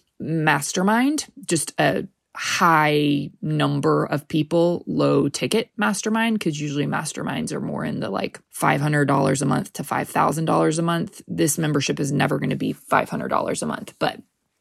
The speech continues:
right now it's at a really insanely low <laughs> price. So grab it if you want to come in at the founding member price, 'cause any day now it's going to go up quite a bit.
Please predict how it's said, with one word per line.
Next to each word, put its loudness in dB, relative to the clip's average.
right 2
now 2
it's 0
at 4
a 4
really 2
insanely 2
low 4
<laughs> -2
price. 4
So 2
grab -2
it -4
if -6
you 2
want 0
to 2
come 4
in 4
at 0
the 0
founding 2
member -2
price, -6
'cause -2
any 0
day 4
now 2
it's 0
going -2
to -6
go -2
up -4
quite -4
a 0
bit. 0